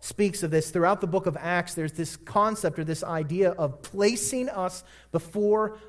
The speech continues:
the grace of God. He mentions it to the Ephesians elders in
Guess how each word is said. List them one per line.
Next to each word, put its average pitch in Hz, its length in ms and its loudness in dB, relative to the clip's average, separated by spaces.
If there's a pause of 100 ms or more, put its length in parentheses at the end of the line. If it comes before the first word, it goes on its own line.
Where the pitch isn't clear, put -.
the 180 80 2
grace 160 380 2
of 156 100 -8
God. 156 200 2
He 180 80 2
mentions 208 400 2
it 170 100 -2
to 170 80 -6
the 165 100 0
Ephesians 180 520 -2
elders 175 440 4 (300)
in 170 220 -2